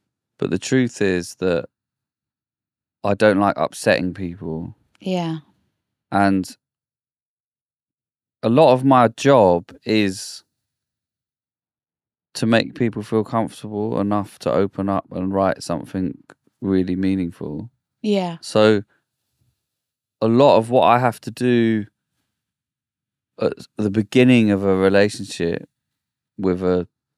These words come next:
Speaker 1: artist is I, I often have to, you know, maybe,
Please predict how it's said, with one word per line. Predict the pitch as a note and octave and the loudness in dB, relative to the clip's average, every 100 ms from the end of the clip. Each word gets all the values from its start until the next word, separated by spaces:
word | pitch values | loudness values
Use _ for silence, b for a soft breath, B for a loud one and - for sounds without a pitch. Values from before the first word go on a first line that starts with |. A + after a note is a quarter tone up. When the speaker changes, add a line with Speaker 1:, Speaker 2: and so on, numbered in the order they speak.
| _ F2+ | _ 2
Speaker 1:
artist | G2 A2+ - D#2 E2+ - - _ _ _ _ _ _ _ _ _ _ G2 | 2 2 -4 -8 -8 -14 -20 _ _ _ _ _ _ _ _ _ _ -2
is | F#2+ - - _ _ _ _ _ _ _ _ _ _ _ _ _ _ _ | -2 -4 -16 _ _ _ _ _ _ _ _ _ _ _ _ _ _ _
I, | A2 F2 - _ | -6 -4 -6 _
I | - G2 | -2 0
often | A#2+ A2+ - A2 G#2 G2+ - _ _ | 0 0 0 0 0 -4 -8 _ _
have | A2 G#2+ - | -4 -4 -4
to, | - G#2+ G#2 G2+ G2+ G2+ F#2 - _ _ _ _ | -8 -4 -2 -2 -4 -6 -8 -12 _ _ _ _
you | - | -4
know, | A2 F#2 F#2 - | -2 -2 -4 -6
maybe, | - A#2+ A#2 A2+ G#2+ | -2 -2 0 -2 -4